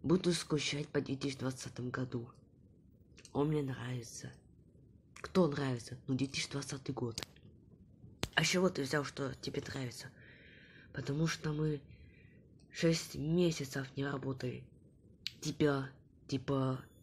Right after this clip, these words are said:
три месяца было карантин. И три месяца летние каникулы. Да. Это было весной.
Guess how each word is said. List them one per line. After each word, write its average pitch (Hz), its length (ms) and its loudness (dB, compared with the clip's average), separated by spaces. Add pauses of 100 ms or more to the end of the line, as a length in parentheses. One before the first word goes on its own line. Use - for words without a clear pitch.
(180)
три 143 200 2
месяца 135 460 0
было 131 300 0
карантин. 131 720 -2 (720)
И 139 80 4
три 160 200 2
месяца 156 460 0
летние 135 380 0
каникулы. 143 560 0 (440)
Да. 117 300 -2 (1040)
Это 135 180 0
было 139 240 2
весной. 131 540 -4